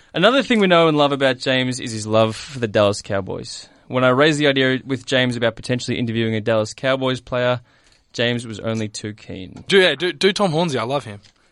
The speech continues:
Speaker 1: So we <laughs> organised for Tom to come into the studio, and there was James decked out in his Cowboys gear like the fanboy he is. The interview went off without a hitch, twenty minutes of terrific questions and stories,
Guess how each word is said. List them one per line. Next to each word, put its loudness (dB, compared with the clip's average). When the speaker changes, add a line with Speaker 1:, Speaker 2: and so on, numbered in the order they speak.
Speaker 1:
So 4
we 2
<laughs> 4
organised 2
for -8
Tom 2
to -6
come 0
into -2
the -4
studio, 2
and -4
there 4
was 0
James 2
decked -2
out 2
in -4
his -6
Cowboys 0
gear -2
like -2
the -8
fanboy -2
he -6
is. -12
The 0
interview 4
went 4
off 2
without 2
a -2
hitch, -4
twenty -2
minutes -2
of -12
terrific -2
questions -4
and -6
stories, -2